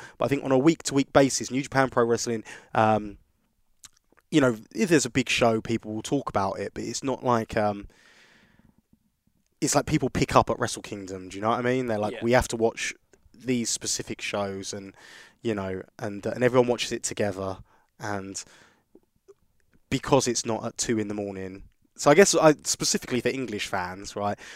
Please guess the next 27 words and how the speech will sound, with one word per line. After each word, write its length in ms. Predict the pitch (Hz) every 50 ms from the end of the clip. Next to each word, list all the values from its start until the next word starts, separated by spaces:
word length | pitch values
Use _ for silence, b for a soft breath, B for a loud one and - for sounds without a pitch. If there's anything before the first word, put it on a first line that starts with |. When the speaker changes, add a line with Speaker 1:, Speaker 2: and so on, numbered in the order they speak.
| B B
Speaker 1:
because 220 | B 139 - 170 156
it's 120 | 151 -
not 160 | 135 123 -
two 160 | - - 127 117
in 80 | 107
the 60 | 110
morning, 380 | 107 110 107 101 101 98 98 95 B B B B B B B -
you 60 | 127
know, 160 | 127 127 131 - _ -
when 160 | 202 220 202
it's 100 | 165 -
two 140 | - - 180
in 80 | 160
the 60 | 151 147
morning, 280 | 147 135 120 110 107
you 100 | 110 113
have 220 | 117 131 123 - -
people 260 | - 120 113 - 113
who, 140 | 113 113 107
hardcore 460 | 113 117 123 123 120 - - 107 98
fans 240 | - 110 107 101 98
who 60 | 101
stay 200 | - - 117 107
up 160 | 104 101 - -
and 80 | 110
watch 240 | 110 107 - - -
it, 160 | 101 90 82